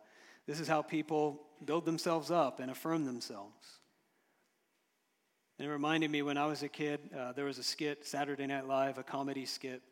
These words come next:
There was a character named Stuart Smalley. Some of you remember him, but he, he had a little talk show.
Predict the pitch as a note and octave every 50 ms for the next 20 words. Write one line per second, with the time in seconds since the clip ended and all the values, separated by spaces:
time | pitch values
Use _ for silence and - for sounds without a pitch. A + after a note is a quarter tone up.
0 | _ - - - - - - - _ _ - C3+ C#3+ C#3+ C3+ C#3 - - E3+ D#3
1 | D#3 D3+ - D#3+ D3 D3 C#3+ C#3 C#3 - - - E3+ E3 D#3+ D#3+ D#3+ - - D3+
2 | C#3+ C#3+ C#3 B2 G2+ F#2 F#2+ - - _ _ _ _ _ _ _ _ _ _ _
3 | _ _ _ _ _ _ _ _ - - - C3 C3 C3 B2 C3 C3 C3 B2+ C3+
4 | C#3 C#3+ C3+ A#2 A2+ A2 G#2 G#2 - A#2+ A#2 C3 D3+ D3 C#3+ D3 C3+ D3+ D#3 D3
5 | D3+ E3 D#3+ D#3+ D3+ D#3 D#3 D#3 D3+ - - E3 F3 F3+ - - - C3+ B2 C3
6 | C#3+